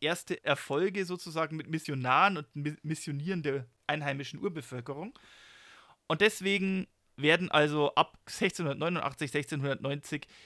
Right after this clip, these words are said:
erste Vorstoße gemacht unter einem gewissen Alonso de Leon, der einige Missionare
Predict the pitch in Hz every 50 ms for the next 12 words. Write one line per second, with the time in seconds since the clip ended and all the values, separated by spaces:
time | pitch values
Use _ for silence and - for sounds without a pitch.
0 | - _ - 147 147 165 165 - - 160 135 - - 156 160 175 175 - - 143
1 | 131 131 131 120 - 143 135 143 135 131 147 160 - - - - - - - -
2 | _ _ _ _ _ _ _ _ _ _ - 151 151 - 180 - 143 143 139 131
3 | 139 151 - - 143 - 135 135 127 135 147 185 202 190 - - 175 160 160 156
4 | - - 123 143 139 123 123 127 135 160 196 214 233 - _ _ _ _ _ _
5 | _ _ _ _ _ _ - 147 143 143 - - 190 208 208 170 160 160 160 -
6 | - 151 143 - - 107 139 180 202 190 190 185 190 196 190 185